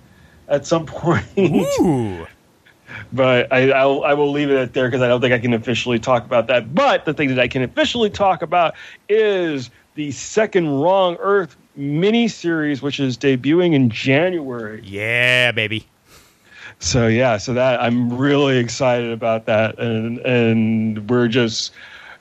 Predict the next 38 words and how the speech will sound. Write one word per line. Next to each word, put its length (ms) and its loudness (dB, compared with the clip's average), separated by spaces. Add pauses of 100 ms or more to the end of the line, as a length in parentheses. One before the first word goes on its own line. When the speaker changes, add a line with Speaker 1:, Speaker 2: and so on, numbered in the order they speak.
Speaker 1:
it's, 220 0
we're 580 2
hit, 280 0
I'm 200 2
finishing 380 0
up 80 0
the 80 -4
first 320 -2
issue 260 -4
right 260 -2
now. 520 0
It's 260 -6
hitting 260 -2
on 160 2
all 280 2
cylinders. 760 0
I'm 480 0
really, 320 0
really 280 -2
happy. 420 -6 (200)
Speaker 2:
Oh, 320 -10 (220)
I 140 0
cannot 440 -4
wait, 300 -4
man. 320 -2
And, 160 -2 (260)
and 200 -4
that 160 2
is 100 -2
a 60 -2
series 460 0
that 120 0
was 160 -4
nominated 580 0
for 400 0
Best, 600 -4 (280)
uh, 360 2 (160)
m-, 100 -6